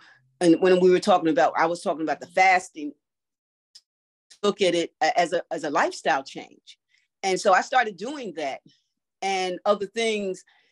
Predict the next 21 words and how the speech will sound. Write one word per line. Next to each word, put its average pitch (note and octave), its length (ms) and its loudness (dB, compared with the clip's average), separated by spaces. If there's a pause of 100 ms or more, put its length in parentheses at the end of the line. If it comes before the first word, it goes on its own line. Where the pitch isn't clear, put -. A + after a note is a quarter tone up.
(140)
you A#3 140 0
know, F3 500 2 (300)
um, D#3 260 -6
I've F3 220 0
been F#3+ 140 0
able G3 220 -2
to F3+ 180 -12
fight, - 720 -2 (680)
you G#3 100 0
know, D3+ 340 -2 (560)
um, C#3+ 460 -6 (140)
more F3 240 2
steadily F3+ 720 -4 (360)
by D#3+ 140 0
looking F#3+ 400 -2
at F3 160 0
it E3+ 140 -10
as E3+ 160 -2
a E3+ 60 -8
lifestyle E3 600 -2
change. C#3+ 520 -10